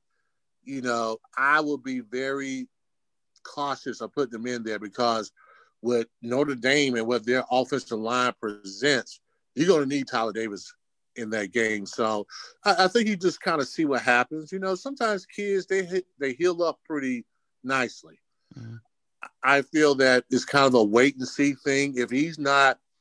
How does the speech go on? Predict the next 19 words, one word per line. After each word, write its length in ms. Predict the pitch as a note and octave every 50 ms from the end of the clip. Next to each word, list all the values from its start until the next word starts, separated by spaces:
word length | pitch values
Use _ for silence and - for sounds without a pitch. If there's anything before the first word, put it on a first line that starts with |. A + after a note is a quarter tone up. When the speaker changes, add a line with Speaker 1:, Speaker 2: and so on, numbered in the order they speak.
| _ _ _ - -
Speaker 1:
in 80 | C3+ C3
the 80 | B2+
ninety 380 | A#2+ A#2 A#2+ B2 C3+ C#3+ C#3+ C3+
percentile 840 | B2+ - C#3 - - D3 C#3 C#3 - - C3+ C3+ C3 B2 B2 A#2
of 180 | A#2+ A#2 A2 - -
feeling 320 | D3+ D3+ C#3+ B2+ A2+ G#2+
better, 440 | G2 G#2+ B2+ D3+ D3+ B2 A2+ A2 G#2 _ _ _ - - _ _ -
I 40 | G3
think 220 | - G3+ G3+ - -
maybe 280 | D#3+ E3+ E3+ F#3+ F#3
you, 300 | F3 F3 F3+ F3+ F3 E3+ C3 C3+
this 220 | D#3 D#3 - -
is 60 | D3
a 60 | C#3+
game 280 | C3 C#3 C#3+ D3 D3 C#3
that 260 | C3+ C3+ C3 B2+ -
you 80 | D3 D3
can 180 | D3 C#3+ B2+
say, 440 | A#2+ - - C#3 C3 C3 C3 C3 B2+